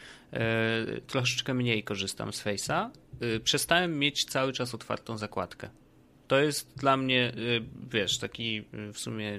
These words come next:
mm, krok milowy, ale się udało, bo zainstalowałem sobie jakiś tam, e, śmieszny, e, komunikator na, na, na, na Macu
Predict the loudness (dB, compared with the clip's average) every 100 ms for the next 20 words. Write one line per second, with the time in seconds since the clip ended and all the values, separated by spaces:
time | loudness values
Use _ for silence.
0 | -8 -10 -10 -10 -2 -2 0 0 2 2
1 | 0 2 4 4 4 2 0 2 2 0
2 | -4 -2 0 2 0 -2 -4 0 2 2
3 | 2 4 4 2 0 -2 -2 -2 0 0
4 | 0 -4 -14 -20 -20 -10 -4 -2 0 2
5 | 0 0 -4 -4 -4 -4 -2 -4 -4 -4
6 | -2 0 0 0 0 0 -2 -2 -2 -2
7 | -4 -4 -4 -4 -6 -6 -6 -4 -4 -4
8 | -6